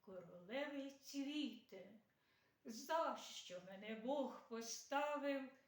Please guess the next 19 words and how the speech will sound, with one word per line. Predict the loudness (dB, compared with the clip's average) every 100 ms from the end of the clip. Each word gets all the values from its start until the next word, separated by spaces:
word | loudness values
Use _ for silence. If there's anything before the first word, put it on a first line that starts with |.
| _ _ -16
цвітом | -10 -4 -2 -2 -6 -14 -14 -14
на | -16
сім | -18 -18 -18 -16
світі? | -10 -6 -2 0 0 -4 -12 -14 -14 -20 _ _ _ _ _
Щоб | -18 -14 -14 -14 -10
людей | -8 -4 0 2 2 2
я | 2 2
веселила, | 2 -2 -2 0 0 2 2 2 2
тих | 0 -2 -2
самих, | -4 -2 4 4 4 0
що | -2 -4 -2
вбили | -2 -4 -2 0 0 0
мене | 0 2 4 4
й | 4
матір. | 4 4 4 -2 -8 -8 -8 -12 _ _ _ _ _ _ _ _ -20 -12
Милосердний, | -10 -8 -10 -12 -2 2 4 2 -2 -10 -14 -14 -16 -18 _ _ _ _ -18
святий | -14 -2 6 10 10 8 4 4 4 0 -2
Боже | -2 -2 -2 -8 -10 -12 -12
милий. | -8 -8 -8 -12 -16 -20